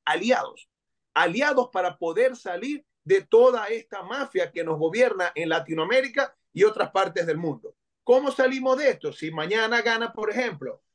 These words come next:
un Javier Milei en Argentina, perfecto. Si mañana de repente hay un revés político en Colombia, perfecto. Y así ir buscando aliados. Mientras Maduro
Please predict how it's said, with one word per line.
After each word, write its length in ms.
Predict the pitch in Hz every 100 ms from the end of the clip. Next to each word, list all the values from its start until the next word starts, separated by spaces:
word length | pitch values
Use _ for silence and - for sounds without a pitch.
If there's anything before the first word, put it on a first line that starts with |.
| -
un 320 | 160 175 190
Javier 420 | 185 190 190 214
Milei 440 | 208 226 240 196
en 140 | 185 175
Argentina, 760 | 175 170 175 269 247 208 247 - _ _
perfecto. 560 | - 151 254 220 156 143
Si 120 | 180
mañana 360 | 175 185 208
de 80 | 233
repente 460 | 220 220 240 233 190
hay 100 | 196
un 140 | 214
revés 320 | 214 220 233
político 560 | - 208 240 185 185 175
en 60 | 165
Colombia, 580 | 202 262 247 175 156
perfecto. 540 | 175 180 - - - - _ _
Y 100 | 170
así 380 | 202 - 285 277
ir 140 | 220 240
buscando 500 | 226 - 240 226 208
aliados. 460 | 214 240 165 127 - _ _
Mientras 460 | 175 226 233 233 220
Maduro 640 | 214 226 285 160 127 -